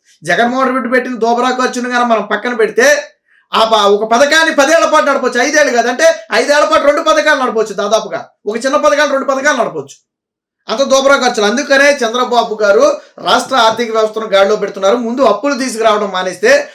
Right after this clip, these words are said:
వాటికి వడ్డీలు కట్టే భారం తగ్గుతుంది. ఎప్పుడైనా సరే ఉన్నాటికి కట్టాలి కదా అంటే ఇక తప్పదు అది. ఈ జగన్మోహన్ రెడ్డి చేసిన పాపమైనా చంద్రబాబు గారు దాన్ని కట్టాల్సిందే, ఎందుకంటే ఆయన ముఖ్యమంత్రిగా ఉన్నాడు కాబట్టి, ఆ, కట్టాల్సిందే. కానీ ఇప్పుడు అప్పులు చేయకుండా ఉంటే, అప్పుల భారం తగ్గుతూ ఉంటే, అప్పులకు కట్టాల్సిన వడ్డీ అనేది తగ్గుతూ ఉంటే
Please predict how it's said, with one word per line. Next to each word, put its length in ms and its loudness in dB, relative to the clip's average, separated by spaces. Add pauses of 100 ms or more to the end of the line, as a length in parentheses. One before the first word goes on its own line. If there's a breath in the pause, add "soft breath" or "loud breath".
(140 loud breath)
వాటికి 320 0
వడ్డీలు 440 2
కట్టే 200 0
భారం 300 0
తగ్గుతుంది. 800 0 (500 soft breath)
ఎప్పుడైనా 420 0
సరే 200 2
ఉన్నాటికి 580 -2
కట్టాలి 400 2
కదా 160 4
అంటే 140 0
ఇక 100 -2
తప్పదు 340 2
అది. 180 0 (600)
ఈ 40 -10
జగన్మోహన్ 440 0
రెడ్డి 200 0
చేసిన 180 0
పాపమైనా 600 0 (240 loud breath)
చంద్రబాబు 380 2
గారు 200 4
దాన్ని 240 0
కట్టాల్సిందే, 560 0
ఎందుకంటే 280 -2
ఆయన 80 2
ముఖ్యమంత్రిగా 520 -2
ఉన్నాడు 200 -2
కాబట్టి, 500 -4 (260 loud breath)
ఆ, 100 0
కట్టాల్సిందే. 720 -2 (260)
కానీ 160 0
ఇప్పుడు 380 -2
అప్పులు 320 2
చేయకుండా 500 0
ఉంటే, 260 4
అప్పుల 400 2
భారం 380 2
తగ్గుతూ 320 -2
ఉంటే, 260 0
అప్పులకు 520 0
కట్టాల్సిన 400 0
వడ్డీ 340 -2
అనేది 240 0
తగ్గుతూ 340 -2
ఉంటే 440 0